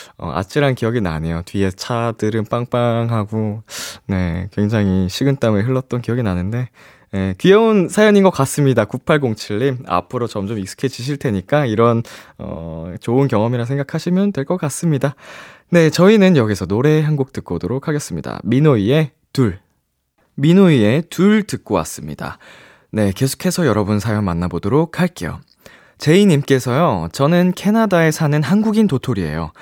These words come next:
밤 열 시에 만나는 한국 도토리와는 달리 저는 아침 일곱 시에 비키라를 들으며 저의 하루를 시작한답니다.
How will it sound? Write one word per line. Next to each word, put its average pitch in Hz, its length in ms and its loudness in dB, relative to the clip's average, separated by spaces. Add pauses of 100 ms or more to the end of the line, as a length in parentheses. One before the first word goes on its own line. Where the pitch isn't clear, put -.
(220)
밤 110 220 -2
열 98 160 4
시에 151 260 0
만나는 101 380 0
한국 170 320 -2
도토리와는 120 540 -2
달리 110 380 -2 (200)
저는 110 340 -6
아침 90 600 -6
일곱 143 240 -2
시에 92 180 -6
비키라를 101 520 -2
들으며 92 360 -6
저의 123 240 0
하루를 147 320 -2
시작한답니다. 120 800 -4